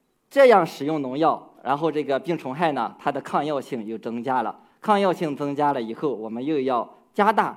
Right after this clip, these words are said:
农药的使用量啊，所以我们陷入了一个恶性循环。其实这是一个社会的大问题，是我们生产者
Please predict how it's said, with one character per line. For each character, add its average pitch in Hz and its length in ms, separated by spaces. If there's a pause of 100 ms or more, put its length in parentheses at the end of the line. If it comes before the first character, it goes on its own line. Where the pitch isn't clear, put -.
农 117 120
药 120 140
的 113 80
使 101 260
用 117 180
量 127 240 (240)
啊， 110 120
所 131 160
以 120 100
我 107 100
们 110 200
陷 147 260
入 113 180
了 98 80
一 98 140
个 104 140
恶 139 200
性 110 220
循 101 240
环。 92 260 (280)
其 180 200
实 139 240
这 147 160
是 135 160
一 113 160
个 117 280 (160)
社 202 200
会 139 200
的 110 100
大 - 280
问 107 240
题， - 280 (160)
是 - 260
我 131 200
们 120 180
生 226 220
产 123 300
者 98 260